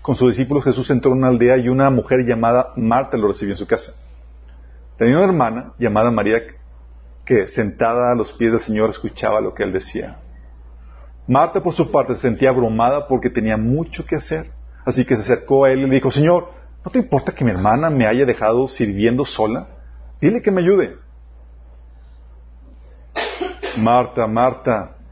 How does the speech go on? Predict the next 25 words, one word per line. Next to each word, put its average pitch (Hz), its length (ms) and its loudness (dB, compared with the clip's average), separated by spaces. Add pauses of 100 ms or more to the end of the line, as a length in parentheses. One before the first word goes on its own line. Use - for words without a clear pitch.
(180)
le 101 140 -6
contestó 104 340 -4
Jesús, - 580 -8 (300)
"estás - 240 -8
inquieta 120 460 0
y 123 40 -6
preocupada 110 600 -4
por 101 120 -8
muchas 101 300 -8
cosas, - 560 -14 (560)
pero - 160 -14
solo 120 280 0
una 123 200 2
es - 80 -10
necesaria. - 640 -8 (800)
María 120 300 4
ha - 20 0
escogido 147 400 -2
lo 135 80 0
mejor 123 400 -2 (340)
y 90 100 -12
nadie 95 440 -4
se - 100 -14
le - 140 -10
quitará." - 480 -14